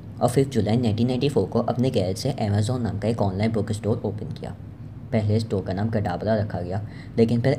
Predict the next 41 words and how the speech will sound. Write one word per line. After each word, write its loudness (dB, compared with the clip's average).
Amazon 4
river 2
के 0
नाम -2
पर 2
इसका -2
नाम 2
Amazon 0
रख -4
दिया -2
गया। -4
अपने 2
वालिदैन 4
से 2
तकरीबन 2
three 4
hundred 2
thousand 4
dollars 2
की 0
रकम 4
लेने 4
के 0
बाद -2
वो 4
तमाम 2
पैसे 0
Amazon 2
में 4
invest 2
कर -2
दिए। -6
नाइनटीन 6
नाइंटी 6
एट 2
में 6
Jeff 2
ने 6
Amazon 6
पर 4
music 2